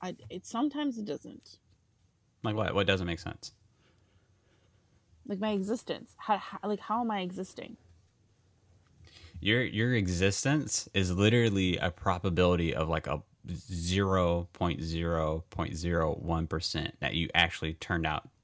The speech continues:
Speaker 2: to be a human being.
Speaker 1: Like, I could have literally been anything. I could have been a tree. I could have been an animal.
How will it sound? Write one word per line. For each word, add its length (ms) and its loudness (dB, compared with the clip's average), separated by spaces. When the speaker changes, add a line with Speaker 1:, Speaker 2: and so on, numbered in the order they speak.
Speaker 2:
to 100 -6
be 100 -2
a 80 -2
human 320 -4
being. 260 -8
Speaker 1:
Like, 120 -4
I 120 -2
could 180 0
have 80 2
literally 300 4
been 120 0
anything. 380 -4
I 80 -8
could 140 -8
have 40 -4
been 140 -6
a 20 -12
tree. 420 -2
I 60 -2
could 140 -10
have 60 -6
been 100 -6
an 240 -6
animal. 500 -4